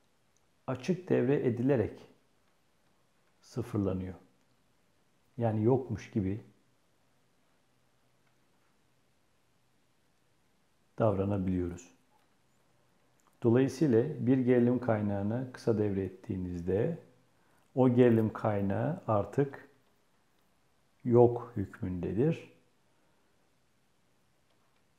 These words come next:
Kısa devre diye eklemiş olalım.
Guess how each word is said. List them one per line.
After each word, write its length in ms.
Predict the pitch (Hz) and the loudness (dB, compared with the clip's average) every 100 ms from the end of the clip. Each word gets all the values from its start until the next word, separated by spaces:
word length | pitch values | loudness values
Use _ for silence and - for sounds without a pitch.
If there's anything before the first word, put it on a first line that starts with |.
| _ _ _ _ _ _ _ _ _ _ _ _ _ _ _ _ _ | _ _ _ _ _ _ _ _ _ _ _ _ _ _ _ _ _
Kısa 320 | - - 107 92 | -20 -8 -6 -4
devre 360 | 98 92 92 | -4 -4 -4
diye 200 | 95 95 | -4 -6
eklemiş 720 | 98 - 101 - 101 92 - - | -6 -8 -8 -8 -8 -8 -12 -6
olalım. 560 | 120 98 95 104 160 | -4 -2 -4 -4 -8